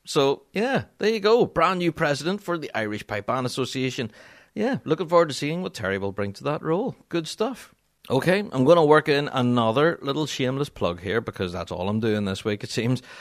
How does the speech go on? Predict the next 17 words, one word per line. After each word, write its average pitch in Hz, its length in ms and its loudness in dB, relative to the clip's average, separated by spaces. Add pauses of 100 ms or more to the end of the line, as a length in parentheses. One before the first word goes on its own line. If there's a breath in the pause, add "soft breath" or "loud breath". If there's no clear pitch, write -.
(160 loud breath)
Uh, 123 220 0
but 117 180 0
I 110 60 -2
have 113 220 0
to 170 100 4
mention 156 400 2
the 127 80 2
Saint 135 200 -2
Lawrence 127 300 2
O'Toole 165 280 0
concert 151 580 2
is 123 260 0
rapidly 127 540 0
approaching, 139 720 2
and 113 160 -2
that's 113 220 -4
on 117 160 -2